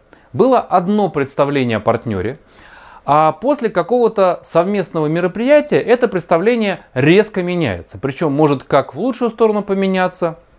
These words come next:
так и в худшую сторону. И чтобы не было таких вот сюрпризов, нужно самим организовывать такую вот совместную деятельность. И прямо смотреть,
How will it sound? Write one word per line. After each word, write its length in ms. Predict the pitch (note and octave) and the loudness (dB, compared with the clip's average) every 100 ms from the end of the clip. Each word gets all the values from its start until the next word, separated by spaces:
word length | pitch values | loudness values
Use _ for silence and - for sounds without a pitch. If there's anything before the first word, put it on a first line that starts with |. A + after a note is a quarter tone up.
| _ _ _ _ - - - | _ _ _ _ -20 -8 0
так 180 | D#3 | 0
и 40 | F3 | 0
в 20 | |
худшую 380 | - C#3+ - G2+ | 0 0 0 -8
сторону. 420 | - F#2+ F2 E2 - - - - - - - - | -4 -6 -6 -14 -20 -20 -20 -20 -20 -20 -20 -4
И 100 | D3+ | -2
чтобы 300 | - A3 A3 | 2 2 4
не 140 | C4 | 4
было 200 | A#3+ G#3+ | 4 4
таких 340 | G3 F3+ A3 G#3 | 2 0 -2 -2
вот 200 | E3+ - _ | -4 -6 _
сюрпризов, 640 | - - F#3 - C3 G#2+ D#3 - - | 0 2 2 2 0 2 -2 -4 0
нужно 360 | G3+ G3 E3+ | 2 4 2
самим 600 | D#3+ - E3+ F3+ B3+ B3+ - | 2 2 4 4 4 4 2
организовывать 840 | C#3 C#3 D3+ C#3+ F3+ A#3+ F#3 C#3 | 0 2 2 4 4 6 4 2
такую 340 | A#2+ - A3 | -2 0 2
вот 180 | G3 C#3 | 2 2
совместную 800 | - A#2 G#2+ D#3 E3+ D#3+ D#3 D#3 - - - | 2 2 2 0 0 0 2 0 -2 -18 -8
деятельность. 720 | - G#2+ D#3+ A#2+ G2+ E2 E2+ - - _ | -2 4 4 4 -2 -12 -16 -20 -20 _
И 120 | D4 | 2
прямо 300 | D#4 A#3 B3 | 4 2 2
смотреть, 560 | A3+ F#3+ F3 C3+ F#2 - | 0 0 -2 -2 -4 -8